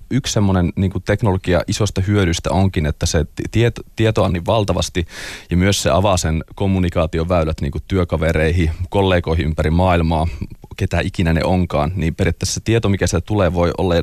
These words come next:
jotenkin niin yllättävää, että se an-, auttaa, niinku, oivaltamaan jotain ihan uudella tavalla. Et siinä mielessä keskeytykset voi tosi, todella, niinku, avata jotain ihan uusia väyliä, uusia työtehtäviä, ihan uusia, mi-, mit-, mit-, mitä ikinä ne onkaan.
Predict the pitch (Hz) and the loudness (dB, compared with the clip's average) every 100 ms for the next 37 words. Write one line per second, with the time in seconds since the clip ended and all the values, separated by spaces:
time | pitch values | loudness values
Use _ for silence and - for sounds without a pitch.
0 | - 87 98 98 92 92 82 127 117 85 | 0 -2 0 0 2 2 4 2 2 0
1 | - 78 67 - - 92 85 - 87 - | -2 0 0 0 0 0 -2 -2 -4 0
2 | 90 87 - 110 98 78 73 69 73 71 | 0 0 0 2 2 0 -2 -4 -2 -2
3 | 76 87 95 82 76 95 82 71 - - | 0 2 2 0 0 0 0 0 -4 -10
4 | - - - - - 123 127 107 98 - | -18 -18 -12 -8 -2 2 4 4 2 2
5 | 98 - - - - - 117 - 104 - | 0 0 -4 -20 -8 -4 -2 -2 -4 -4
6 | - 110 104 - 113 113 87 - 104 - | -6 -4 -2 -2 -2 0 -2 -4 -6 -8
7 | - 120 113 104 101 98 110 117 92 92 | -6 0 2 2 2 0 0 0 0 0
8 | 78 107 95 101 - 87 90 101 85 73 | 0 2 0 -2 -2 -2 2 0 0 -2
9 | 80 90 - 82 - 87 80 82 - 82 | -4 -4 -2 -2 -2 -2 0 -2 -4 -4
10 | 80 76 95 90 80 85 - - - - | -2 0 0 2 0 0 0 -2 -4 -8
11 | - 92 110 117 - 123 135 - 120 120 | -6 -2 0 -2 -2 0 0 0 0 2
12 | 101 110 85 80 71 76 - | 2 2 0 0 -2 -4 -6